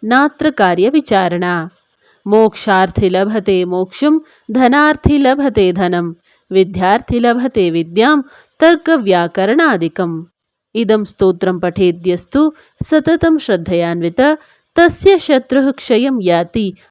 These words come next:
महाप्रज्ञा प्रजायते। पीडायां वापि सङ्ग्रामे, जाड्ये दाने तथा भये, य इदं पठति स्तोत्रं शुभं तस्य न संशयः।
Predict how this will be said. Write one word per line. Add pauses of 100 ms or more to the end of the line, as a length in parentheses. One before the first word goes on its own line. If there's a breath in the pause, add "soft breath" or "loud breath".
(260 soft breath)
महाप्रज्ञा
प्रजायते। (680)
पीडायां
वापि
सङ्ग्रामे, (320 soft breath)
जाड्ये
दाने
तथा
भये, (460)
य
इदं
पठति
स्तोत्रं
शुभं
तस्य
न
संशयः।